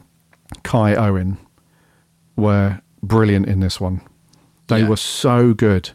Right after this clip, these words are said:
Speaker 1: Um, and actually, Bill Pullman was pretty good in this one
Speaker 2: He
Speaker 1: because
Speaker 2: was good, yeah.
Speaker 1: he's got to that point where he's just lost his mind a little bit.
Speaker 2: Hmm.
Speaker 1: He, he, he knows that,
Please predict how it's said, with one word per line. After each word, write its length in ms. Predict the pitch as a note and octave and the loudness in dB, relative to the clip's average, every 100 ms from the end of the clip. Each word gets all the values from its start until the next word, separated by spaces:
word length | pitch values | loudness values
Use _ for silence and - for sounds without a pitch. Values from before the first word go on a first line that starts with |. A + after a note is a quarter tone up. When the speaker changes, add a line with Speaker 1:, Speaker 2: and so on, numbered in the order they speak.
| _ _ _ _ _ _ - | _ _ _ _ _ _ -2
Speaker 1:
Um, 440 | G#2+ G2+ G2 - - | 2 2 0 -2 0
and 140 | C#3+ | 0
actually, 280 | G3 - A#2+ | 0 0 0
Bill 240 | C#3+ C#3 | 4 2
Pullman 320 | - D#3 B2 | 4 4 4
was 100 | G2+ - | 2 0
pretty 240 | A#2+ A2+ | -2 -2
good 160 | G#2+ G2 | -2 -2
in 100 | F#2 | -2
this 180 | F2+ | -2
one 140 | G#2+ G2+ | -4 -2
Speaker 2:
He 40 | |
Speaker 1:
because 280 | A2 A#2+ A#2 | 0 0 0
Speaker 2:
was 120 | B2 | -2
good, 220 | - C#3+ E3+ - | -6 -8 -6 -8
yeah. 160 | C3 - | -10 -10
Speaker 1:
he's 300 | - B2 C#3 | -4 0 0
got 200 | - - | 2 0
to 100 | - | 0
that 200 | A#2+ B2 | 0 0
point 240 | - C3 B2 | 0 0 2
where 180 | A2+ G#2+ | 2 2
he's 120 | G#2+ | 0
just 140 | A2 | 0
lost 260 | A#2 B2+ - | 2 0 0
his 140 | G#2+ | 0
mind 280 | A2+ B2 A#2 | 2 2 2
a 40 | F#2+ | 0
little 200 | F#2 E2+ | -4 -6
bit. 160 | F2 | -10
Speaker 2:
Hmm. 340 | A#2+ A2 A2 G#2+ | -8 -10 -8 -6
Speaker 1:
He, 180 | G2 - | -8 -2
he, 180 | B2+ A#2+ | 0 2
he 180 | B2+ | 4
knows 380 | B2 B2 A2+ G#2 | 4 4 2 2
that, 280 | - G#2 - | 2 0 -2